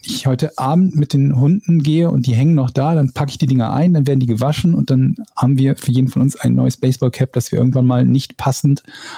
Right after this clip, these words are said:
aufsetzen werden, um festzustellen, die sehen scheiße aus und passen uns nicht. Dann waren sie allerdings weg. Aber zu demselben Zeitpunkt, als ich die das erste Mal gesehen habe, fand ich eine tote Maus auf dem Weg. Lag einfach eine tote Maus.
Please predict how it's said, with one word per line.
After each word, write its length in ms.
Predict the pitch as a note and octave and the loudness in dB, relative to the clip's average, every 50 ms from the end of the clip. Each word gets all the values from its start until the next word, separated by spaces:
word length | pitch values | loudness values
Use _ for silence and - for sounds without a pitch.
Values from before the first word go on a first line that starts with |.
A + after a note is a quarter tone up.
| - | -8
aufsetzen 600 | - B2 B2 B2 - - D3 C#3 - - - C3 C3 | -4 -4 -4 -2 -2 -2 -4 -4 -4 -2 0 0 2
werden, 260 | C3 C3+ C3+ C3+ C3+ | 2 2 2 2 2
um 140 | B2+ A#2+ A#2+ | 0 0 0
festzustellen, 580 | - C3 - - - - - - C3+ B2 A#2+ | 0 -2 -2 -2 -4 -6 -4 -2 0 0 2
die 80 | B2 A#2+ | 2 2
sehen 180 | A#2 B2 A#2 A#2+ | 2 2 2 0
scheiße 400 | - - B2 C3 C#3 - - B2+ | 0 0 0 0 0 0 -2 -2
aus 220 | C3 C3 C3 - | 0 0 0 0
und 120 | C3 B2 - | -2 -2 0
passen 260 | C3 A#2 - - A#2 | -2 -2 -2 -2 -2
uns 220 | A#2 G#2+ - - | -2 -2 -2 -2
nicht. 240 | - - A2+ - - _ _ - - - - - - - - - - - _ _ | -2 -4 -4 -4 -10 _ _ -20 -20 -18 -16 -16 -14 -14 -16 -16 -18 -20 _ _
Dann 200 | - C#3 D3 D#3+ | -4 0 0 2
waren 180 | D3+ F3 F#3+ F#3 | 2 2 0 0
sie 100 | E3+ G3 | 0 2
allerdings 380 | D#3+ E3+ E3 E3 D3+ - - - | 2 2 2 2 2 0 0 -2
weg. 220 | C#3+ A2 - - | -2 -2 -4 -4
Aber 300 | - C#3 E3 E3+ E3+ D3+ | -4 -2 0 0 0 -2
zu 100 | - - | 0 0
demselben 380 | D3 C#3+ C#3 B2 C#3+ D#3+ F3 F3 | 0 0 2 2 2 2 2 2
Zeitpunkt, 320 | - - D3+ C#3+ - C#3+ | 2 0 -2 0 0 0
als 100 | C#3 C3+ | 2 2
ich 60 | C3+ C#3 | 2 2
die 80 | C3+ | 2
das 100 | C3 B2 | 2 2
erste 300 | C#3+ D#3 F3+ - - F3 | 0 0 0 0 0 2
Mal 140 | D3 B2+ A#2+ | 2 4 4
gesehen 440 | A#2+ A2 A2+ A#2+ A2+ A2+ G#2 G2 - | 2 2 2 0 2 2 0 0 0
habe, 360 | G#2+ A#2 B2 C#3 F3 G#3+ - _ _ _ _ - - - - - - - - | 0 0 2 2 2 0 0 _ _ _ _ -20 -20 -20 -20 -20 -20 -18 -12
fand 320 | - - D#3 D#3+ F#3+ - | -6 -2 0 0 0 2
ich 260 | E3 D#3 - - - | 0 -2 -2 -4 -4
eine 220 | - C#3 C#3+ C#3+ - | -2 0 0 0 0
tote 320 | - - F#3+ - - G3 | 0 -2 0 0 2 2
Maus 500 | E3 C3 A#2+ B2+ E3 F3+ - - - _ _ _ _ _ _ _ _ _ _ _ _ _ | 2 2 2 2 0 0 -2 -6 -14 _ _ _ _ _ _ _ _ _ _ _ _ _
auf 200 | - - C3+ - | -4 -4 -4 -2
dem 220 | - E3 E3 D#3 C3 | 0 2 2 2 2
Weg. 340 | C3+ D3 F#3 - - - _ _ _ _ _ _ _ _ - | 2 0 -2 -4 -8 -20 _ _ _ _ _ _ _ _ -6
Lag 400 | - D3 B2+ B2+ C3+ D3+ D#3 - | -2 0 2 2 2 2 0 0
einfach 220 | E3 C#3+ - - D3+ | 0 -2 0 0 0
eine 160 | C#3+ D3 C#3+ | 0 0 0
tote 280 | - - C3+ C#3+ - E3+ | 0 0 -2 0 2 2
Maus. 440 | C#3+ A#2+ A#2 C3+ F3 - - - | 2 2 2 0 0 -2 -4 -8